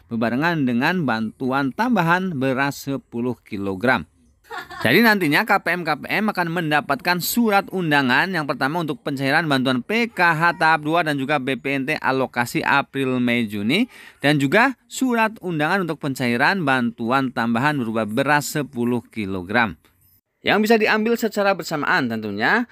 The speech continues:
sesuai jadwal, waktu, serta tempat yang ditentukan di dalam surat undangan tersebut. Jadi untuk K P M P K H yang juga penerima B P N T akan menerima bantuan P K H tahap dua dan juga B P N T alokasi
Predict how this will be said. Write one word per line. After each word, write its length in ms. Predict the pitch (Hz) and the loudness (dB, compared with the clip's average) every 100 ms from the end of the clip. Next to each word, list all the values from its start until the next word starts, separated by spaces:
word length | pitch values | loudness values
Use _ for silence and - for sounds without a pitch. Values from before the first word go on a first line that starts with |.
| - _ _ _ | -14 _ _ _
sesuai 420 | - 113 131 143 | -4 0 4 4
jadwal, 540 | 117 113 127 196 254 | 4 2 2 2 2
waktu, 420 | 180 165 147 - 202 | 0 0 -2 -6 -6
serta 580 | - 151 147 - 151 147 | -4 -8 -8 -4 -4 -4
tempat 480 | - 139 127 156 - | -8 -10 -2 -2 0
yang 160 | 113 113 | -4 -4
ditentukan 640 | 110 104 90 85 160 240 - _ | -4 -8 -12 0 2 2 -2 _
di 100 | 95 | -12
dalam 320 | 90 104 147 | -4 0 0
surat 380 | 147 170 196 165 | -2 0 0 0
undangan 320 | 120 107 92 | -2 -6 -8
tersebut. 560 | 90 87 85 104 127 123 - _ _ _ _ _ _ | -12 -16 -12 -2 0 0 -4 _ _ _ _ _ _
Jadi 240 | - 156 233 | 2 4 4
untuk 160 | 220 | 2
K 160 | 196 196 | 0 0
P 0 | |
M 180 | 185 185 | -4 -4
P 140 | 185 - | -4 -4
K 80 | 131 | -2
H 80 | 165 196 | 0 0
yang 220 | 175 165 | 0 -2
juga 260 | 135 127 156 | -4 -2 -4
penerima 600 | 165 208 202 175 160 175 | -2 -2 0 0 0 0
B 160 | 139 139 | 0 -2
P 240 | - - | -2 -10
N 220 | 113 107 92 | -8 -10 -6
T 240 | 151 240 - _ | -2 -2 -4 _
akan 300 | - - 127 | -16 -2 2
menerima 320 | 131 123 160 151 | 2 2 2 0
bantuan 580 | 123 113 131 151 165 | 0 0 0 0 -2
P 140 | 127 131 | -4 -4
K 140 | 123 | -4
H 180 | 110 117 | -6 -6
tahap 160 | 120 113 | -4 -4
dua 160 | 123 160 | -2 -2
dan 80 | 143 | -2
juga 140 | 120 113 | 0 0
B 80 | |
P 140 | 107 76 | -2 -2
N 160 | 117 | -2
T 80 | 147 | -2
alokasi 580 | - 123 120 110 117 - | -2 -2 -2 -2 -6 -6